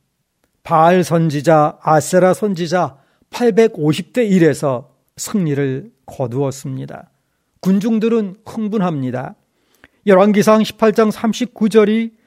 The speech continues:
그들의 반응을 보여줍니다. 모든 백성이 보고 엎드려 말하되, "여호와 그는 하나님이시로다. 여호와 그는 하나님이시로다." 하니 이 표적이 끝나자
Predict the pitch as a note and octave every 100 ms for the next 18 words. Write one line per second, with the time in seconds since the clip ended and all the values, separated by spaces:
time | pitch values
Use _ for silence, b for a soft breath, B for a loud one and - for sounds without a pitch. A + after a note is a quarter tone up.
0 | - C4+ A3+ G#3+ D#3+ D#3 D#3+ F3+ - D3+
1 | D#3+ C#3 C3 A#2+ A#2+ D3 _ b b b
2 | F3+ F#3+ G3 A#3 A3 - G#3 A#3 G3+ F#3+
3 | A3 E3 - F3+ D3 C#3+ D3+ C#3 D3 C3
4 | b b b F3 D#3 C#3+ C#3 F3 G3 F3+
5 | - A3+ A3 G#3+ G#3 G3+ E3 C3+ B2+ B2
6 | b b b F#3 D3+ D3 C3+ D3 D3+ D3
7 | - G#3 G#3+ G#3 F3 E3 C#3 C3 B2 D3+
8 | B2 - _ _ _ _ _ _ _ _
9 | _ _ _ _ _ _ _ _ _ _
10 | _ _ F#3 F3+ E3+ - E3+ D3+ C3+ C3+
11 | - E3 C#3 B2+ B2+ A#2+ A3